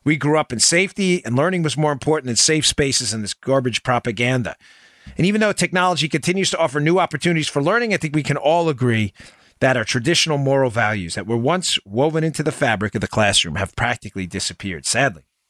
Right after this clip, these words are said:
That's why you need to consider our friends at Freedom Project Academy and their fully accredited Judeo-Christian classical online school for kindergarten all the way through high school.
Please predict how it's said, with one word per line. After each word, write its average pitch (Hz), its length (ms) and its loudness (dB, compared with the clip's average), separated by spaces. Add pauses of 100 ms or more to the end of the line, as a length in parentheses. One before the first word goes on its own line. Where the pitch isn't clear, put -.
(640)
That's - 140 2
why 240 140 2
you 262 80 -2
need 254 140 -2
to 190 60 -4
consider 220 360 2
our 202 80 0
friends 208 320 2
at 151 100 -2
Freedom 208 320 0
Project 160 340 -2
Academy 151 460 0
and 117 80 0
their 117 80 0
fully 190 380 2
accredited 113 500 -2
Judeo-Christian 117 800 0
classical 131 460 -2
online 113 360 -2
school 104 280 -4
for 98 160 -10
kindergarten 139 560 0
all 131 200 0
the 123 60 0
way 110 160 -4
through 98 140 -12
high 92 100 -6
school. - 300 -10